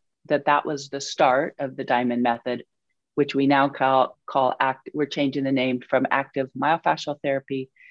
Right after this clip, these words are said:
to active modulation therapy, because again, the science is showing that we can't specifically address the fascia.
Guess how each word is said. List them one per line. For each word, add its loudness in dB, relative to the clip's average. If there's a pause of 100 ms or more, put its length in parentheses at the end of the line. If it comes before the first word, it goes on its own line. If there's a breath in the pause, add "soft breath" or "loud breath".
(260 loud breath)
to -2
active -2
modulation 0
therapy, -2 (580)
because -2
again, 2
the 2
science 0
is -4
showing 4
that 2
we 0
can't -4
specifically -10
address -4 (100)
the -6
fascia. -4